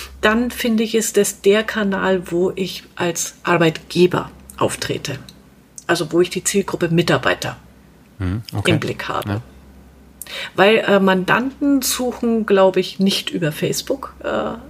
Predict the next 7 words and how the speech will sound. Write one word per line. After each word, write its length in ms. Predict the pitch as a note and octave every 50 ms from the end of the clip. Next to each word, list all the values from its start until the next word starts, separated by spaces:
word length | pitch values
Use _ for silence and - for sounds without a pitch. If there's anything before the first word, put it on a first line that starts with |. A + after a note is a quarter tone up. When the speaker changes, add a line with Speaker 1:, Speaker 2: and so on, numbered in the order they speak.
| -
Speaker 1:
eine 220 | - - F#3+ G3+ G3+
neue 240 | G3+ G3+ G#3 A3 A3
Kanzlei. 500 | - A#3 A3+ - - - - - C#4+ F4 - - -
Das 200 | - - - -
ist 180 | G#3 G3+ - -
relativ 380 | F3+ F#3 G3 G#3+ - A3 -
unwahrscheinlich. 640 | - G#3 G#3+ A3 A3 - - A3 A3 A3 A3 A3 -